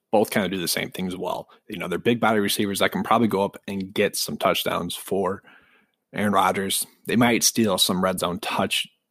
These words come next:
um, targets from Davante Adams. Davante Adams had eighteen last year. The top, uh, red zone target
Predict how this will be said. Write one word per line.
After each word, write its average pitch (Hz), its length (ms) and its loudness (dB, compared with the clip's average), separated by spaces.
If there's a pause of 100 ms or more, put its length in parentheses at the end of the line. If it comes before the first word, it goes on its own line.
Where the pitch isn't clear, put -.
(380)
um, 80 400 -2
targets 90 400 2
from 90 420 -2 (100)
Davante 92 300 0
Adams. 92 480 0 (120)
Davante 98 340 0
Adams 92 320 0
had 92 240 2
eighteen 104 320 2
last 90 300 0
year. 98 200 0 (1040)
The - 240 -2 (640)
top, 107 400 2 (1200)
uh, 95 160 4
red 101 160 4
zone 98 200 2
target 101 600 0